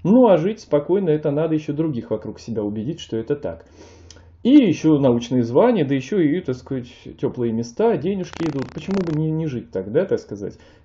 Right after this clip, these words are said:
Плыть по течению. Ну и, конечно же, кульминация — это слово «секта». Хотя, вот знаете что, я как сделаю, прям меня так задолбало, честно говоря, когда люди не понимают значения терминов и употребляют их направо-налево.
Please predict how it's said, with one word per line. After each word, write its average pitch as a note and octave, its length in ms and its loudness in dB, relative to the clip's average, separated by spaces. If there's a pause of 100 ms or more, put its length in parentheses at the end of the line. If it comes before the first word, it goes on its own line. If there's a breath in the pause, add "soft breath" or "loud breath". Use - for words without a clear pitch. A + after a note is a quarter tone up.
(120)
Плыть G#3 280 0
по C#3+ 80 -4
течению. G2+ 560 -8 (320 soft breath)
Ну A3 280 6
и, A#3 280 2
конечно A#3 500 4
же, G3+ 500 6
кульминация — F#3 600 2
это E3+ 100 0
слово F3+ 340 2
«секта». - 560 -2 (280 loud breath)
Хотя, F#3 520 8
вот E3+ 140 2
знаете A3+ 300 4
что, - 180 -4
я D#3+ 140 2
как F3 260 -4
сделаю, D#3+ 440 4
прям E3+ 220 0
меня F3+ 160 0
так F3+ 260 0
задолбало, F3+ 680 2
честно D3 300 -4
говоря, C3 160 0
когда D#3 160 6
люди F#3 260 -2
не D#3+ 300 2
понимают G3 500 2
значения D#3+ 460 -2
терминов F#3+ 480 0
и - 20 2
употребляют G3+ 520 2
их F3+ 100 -8
направо-налево. F3 840 2